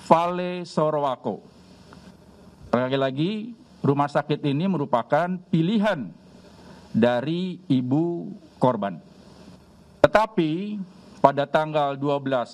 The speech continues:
Oktober dua ribu dua puluh satu, sekarang ini, kesepakatan tersebut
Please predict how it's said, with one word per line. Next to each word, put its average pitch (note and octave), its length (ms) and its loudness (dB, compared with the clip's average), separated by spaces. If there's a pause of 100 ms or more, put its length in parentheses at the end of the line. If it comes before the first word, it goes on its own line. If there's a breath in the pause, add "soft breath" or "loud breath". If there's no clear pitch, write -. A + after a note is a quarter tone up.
Oktober D3+ 480 0
dua C3 240 -2
ribu B2+ 160 -4
dua - 160 -6
puluh B2 240 0
satu, A#2+ 360 -2 (200)
sekarang B2+ 480 0
ini, G3 320 -6 (1120 loud breath)
kesepakatan D#3 720 0
tersebut E3 560 -2